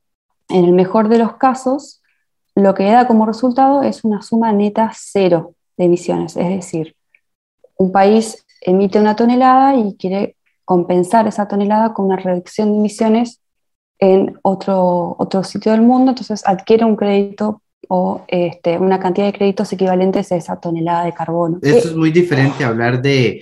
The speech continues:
Speaker 2: cero absoluto, ¿verdad? No es que se están
Speaker 1: Claro.
Speaker 2: reduciendo, sino se están compensando.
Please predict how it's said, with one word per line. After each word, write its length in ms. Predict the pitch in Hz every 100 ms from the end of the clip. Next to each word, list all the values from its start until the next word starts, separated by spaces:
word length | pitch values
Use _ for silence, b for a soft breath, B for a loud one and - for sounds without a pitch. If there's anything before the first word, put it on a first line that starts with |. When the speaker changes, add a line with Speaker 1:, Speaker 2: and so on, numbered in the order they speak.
| B -
Speaker 2:
cero 260 | - 123
absoluto, 600 | 127 - 110 127 127 98
¿verdad? 280 | 80 80 95
No 140 | 98 101
es 100 | -
que 340 | 110 107 95
se 300 | - - 101
están 180 | - 247
Speaker 1:
Claro. 280 | 269 254 190
Speaker 2:
reduciendo, 320 | 151 127 135
sino 200 | 127 123
se 100 | 117
están 260 | - 113
compensando. 760 | 117 120 95 82 - 110 101